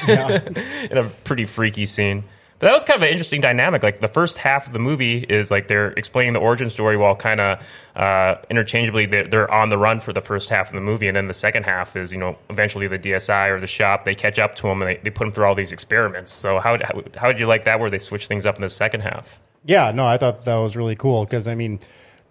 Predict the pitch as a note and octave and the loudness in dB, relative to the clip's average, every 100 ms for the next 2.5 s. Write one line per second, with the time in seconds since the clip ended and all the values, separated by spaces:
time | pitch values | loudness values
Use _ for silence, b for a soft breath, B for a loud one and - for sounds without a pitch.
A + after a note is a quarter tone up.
0 | - C#3 C3+ C3 A2+ B2+ C3 B2+ - C#3+ | 0 4 6 6 4 2 2 -2 -4 -2
1 | B2+ A2 A2 A2 _ _ F2+ G#2+ C3 C3 | 0 0 -2 -6 _ _ -2 2 4 4
2 | B2+ A2 A#2+ A2 | 2 2 0 0